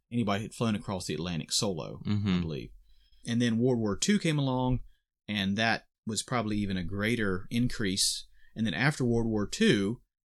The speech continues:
Speaker 1: then the Cold War began between the United States, or, uh,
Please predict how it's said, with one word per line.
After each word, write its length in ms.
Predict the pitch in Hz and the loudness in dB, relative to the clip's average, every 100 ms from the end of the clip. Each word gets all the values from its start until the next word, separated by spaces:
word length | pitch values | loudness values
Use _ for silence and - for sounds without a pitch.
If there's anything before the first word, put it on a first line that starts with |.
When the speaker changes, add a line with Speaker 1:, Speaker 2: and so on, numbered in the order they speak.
| - | -10
Speaker 1:
then 600 | 98 131 156 120 117 - _ | 0 2 4 2 2 -2 _
the 120 | 107 107 | -12 -4
Cold 300 | - 175 143 | 2 4 4
War 180 | 107 | 2
began 500 | 98 92 85 80 90 101 | 0 -2 -2 -2 -4 -4
between 380 | 95 110 98 92 | -4 -2 0 0
the 40 | |
United 360 | 98 95 92 78 | -2 -2 -2 -2
States, 600 | - 107 92 - - - | 0 0 0 -2 -4 -4
or, 220 | 98 87 - - - _ - | -6 -6 -8 -14 -20 _ -10
uh, 200 | 78 | -8